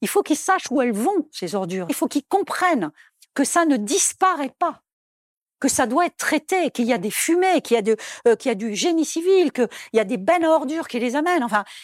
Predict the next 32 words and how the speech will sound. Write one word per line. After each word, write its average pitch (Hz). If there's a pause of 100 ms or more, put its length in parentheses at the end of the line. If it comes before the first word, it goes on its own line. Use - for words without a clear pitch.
(140)
il 247
faut 440
que 285
les 226
gens 349
vivent 285
l'industrie. 185 (520)
Et 247 (440)
ça, 392
ça 311
remonte 285
pas 269
à 214
notre, 208
à 196
notre, 208
euh, 175
génération, 208
puisqu'en 233
fait, -
on 180
sait 247
très 214
bien 302 (440)
qu'il 240
vaut 254
mieux 285
habiter, 247
euh, 185
à 190
l'est, 214
euh, 165